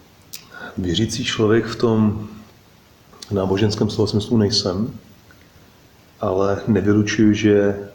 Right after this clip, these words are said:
někde něco není a že některé kroky třeba, eh, nejsou předem dané. A je pravda, že, eh, jsem taky vnímal některé,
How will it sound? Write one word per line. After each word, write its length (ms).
někde 800
něco 360
není 420
a 60
že 140
některé 340
kroky 240
třeba, 580
eh, 340
nejsou 320
předem 320
dané. 420
A 460
je 120
pravda, 340
že, 200
eh, 40
jsem 200
taky 220
vnímal 520
některé, 680